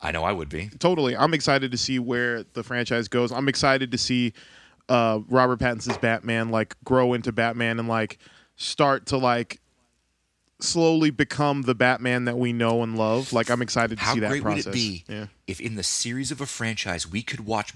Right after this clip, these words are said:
Speaker 1: Batman go from year one to year twenty-five
Speaker 2: Mm-hmm.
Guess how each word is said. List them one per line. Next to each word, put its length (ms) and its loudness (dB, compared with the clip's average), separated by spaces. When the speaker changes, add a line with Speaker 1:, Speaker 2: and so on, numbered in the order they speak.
Speaker 1:
Batman 500 -4
go 180 -4
from 420 -8
year 320 -6
one 540 -6
to 100 -2
year 340 -6
twenty-five 1120 -4
Speaker 2:
Mm-hmm. 260 -8